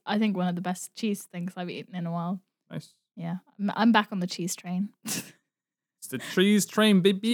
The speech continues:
Speaker 1: Cheese train.
Speaker 2: Um, yeah, so that's what we've been doing.
Speaker 1: Yeah.
Speaker 2: What have you guys been doing in this snow weather? Is it snowing where you are?
Speaker 1: <laughs>
Speaker 2: <laughs>
Speaker 1: Tell us, even though we can't respond to it. We'll just leave some blank space.
Speaker 2: Oh, we'll, we'll
Speaker 1: No?
Speaker 2: respond.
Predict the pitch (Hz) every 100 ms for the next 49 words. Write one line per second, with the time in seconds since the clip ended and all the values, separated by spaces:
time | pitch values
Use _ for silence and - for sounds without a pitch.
0 | 247 262 254 208 339 339 349 349 349 339
1 | 285 - 147 147 - - 170 175 - -
2 | 147 139 147 147 160 143 165 147 135 131
3 | 135 156 160 _ 190 185 175 214 151 139
4 | 175 147 120 123 117 123 113 110 113 110
5 | - - 139 123 123 117 110 - 135 123
6 | - 160 156 147 147 147 151 165 175 208
7 | 277 311 - 226 190 165 294 285 285 247
8 | 226 247 254 254 233 233 247 233 226 -
9 | 233 226 196 170 202 214 233 - 233 226
10 | - 220 202 202 214 - 214 339 311 131
11 | - 214 143 - 113 123